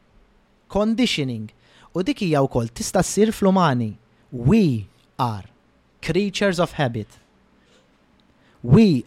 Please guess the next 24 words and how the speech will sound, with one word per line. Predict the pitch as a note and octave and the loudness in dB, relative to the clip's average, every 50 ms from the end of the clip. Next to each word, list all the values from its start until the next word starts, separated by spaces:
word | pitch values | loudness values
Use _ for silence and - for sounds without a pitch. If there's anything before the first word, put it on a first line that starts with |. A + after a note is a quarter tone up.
| _ | _
are | - E3 F3+ G3 A3 A#3+ A#3 A#3+ - _ | 0 2 4 4 4 2 0 -4 -12 _
creatures | - - F3 F3+ E3+ - - E3+ D3 | -8 -6 -4 -4 -2 0 0 0 0
of | D#3+ D#3+ - | 0 -2 -2
habit. | - D#3 C3+ B2 B2 B2 - | -2 -6 -4 -4 -6 -8 -6
Aħna | - A3+ G#3 D3+ D#3+ D3 C#3 C3+ | -4 -4 -4 -4 -4 -4 -4 -4
nies | C3+ D3+ G#3 B3 C4+ - - - - - - - | -4 -2 -2 -2 -4 -4 -8 -18 -20 -20 -8 -2
tal-abitudni | - E3+ F#3+ A3 G#3 D#3 D3 C3+ - - A#3+ A#3+ A3+ G3+ F3 G3 G3+ F#3+ | 0 2 4 4 4 4 2 -2 0 2 2 2 2 0 -2 -2 -2 -2
tagħna. | F3+ - F#3 E3+ D3 C3 B2 A#2 G2 - _ - - - - - _ | -2 0 2 2 2 2 0 -2 -6 -10 _ -20 -20 -20 -20 -20 _
Jekk | - C#3+ F3 B3 A#3 - - | -8 -2 0 0 0 0 0
tara | - G3 F#3 E3+ D#3+ D3+ | 2 4 4 4 4 2
xi | C#3 - | 2 0
ħadd, | D#3 C3+ D3+ C#3 A#2 G2+ - _ _ _ _ _ _ _ _ _ _ _ | 0 0 0 -2 -4 -6 -8 _ _ _ _ _ _ _ _ _ _ _
forsi | - D#3+ D#3+ - - E3 | -6 -4 -4 -4 -4 -4
għandu | D#3 D3+ C#3 C#3+ C#3+ | -4 -4 -4 -4 -6
ġisem | C#3 D3 C#3 - C#3+ C3+ | -6 -6 -6 -6 -8 -6
sabiħ, | B2+ C#3+ C#3 D#3 G#3+ A3+ F3 D#3+ - - _ | -6 -6 -6 -4 -4 -4 -6 -6 -8 -12 _
għax | - - C#3+ B2+ - | -8 -6 -4 -4 -2
huwa | A3 A3+ G3+ F3 C#3+ C3 C3 | 0 0 2 2 2 0 0
għandu | - C#3+ F3+ F#3+ F#3+ F#3+ F#3 D#3+ F#3 G#3 G3 - | -2 -2 -2 0 0 -2 -2 -4 -4 -4 -4 -4
l-abitudni | E3 D3+ D3+ E3 F3 F3 E3+ C#3 C#3+ B2+ - E3+ F#3 F#3+ F3+ F3+ D#3+ D3 E3 F3+ F#3+ G3+ A3+ A#3 - _ _ _ _ - | -6 -4 -2 0 0 0 0 0 -4 -6 -6 -6 -6 -4 -2 -2 2 4 4 4 4 4 2 0 -2 _ _ _ _ -16
li | - D3 D#3+ D#3+ | -12 -12 -10 -10
jtik | D3+ - - E3+ D3 C#3 | -12 -12 -12 -12 -12 -10
dak | C#3 C#3 C3 - | -12 -12 -10 -10
il-ġisem. | C#3 C3+ C3 C#3 C3 - - G#2+ G2 | -12 -12 -12 -16 -16 -16 -16 -16 -18